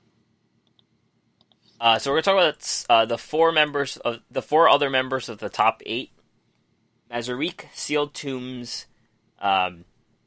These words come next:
Nastiro, you're gonna see the same exact list three times <laughs> in the next top eight. So this is, this one has Shinzeng Hu, it has Cosmic Cyclone, and it has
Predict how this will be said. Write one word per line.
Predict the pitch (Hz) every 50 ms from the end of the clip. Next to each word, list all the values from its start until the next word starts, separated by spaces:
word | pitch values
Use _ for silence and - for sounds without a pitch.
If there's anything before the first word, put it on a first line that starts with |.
| _ _ _ _ _ _ _ _ _ _ _ _ _ -
Nastiro, | 107 104 - - - 170 175 180 175 170
you're | 156 143 139
gonna | 139
see | 135 - - 139
the | 131 135 135
same | - - 127 127 127
exact | 127 120 110 113 107 107 - 113
list | 113 110 110 - - _ _
three | - 104 113 120 110
times | - - 101 104 104 110 123 131 127 - - - - -
<laughs> | _ -
in | - -
the | - 151 143 -
next | 151 135 - -
top | - 135 113 107 _ -
eight. | 92 104 - - _ _ _ _ _ - _ _ _ - - - - - - 101
So | - - - 117 101 98 95 92 92 92 92 _ _ _ _ _ _ _ _ _ _ _ _ _ _ -
this | 143 160 - -
is, | - - 135 135 131 131 123 - - -
this | 135 143 147 -
one | 165 156
has | 147 139 127 127
Shinzeng | - - 135 135 131 127 127 123 113
Hu, | 120 127 127 123
it | 123
has | 117 113 110 -
Cosmic | - 117 113 110 113 107
Cyclone, | - - 117 110 110 - 113 113 110 110 110 110 -
and | 101 98
it | -
has | - 107 107 110 113 113 - -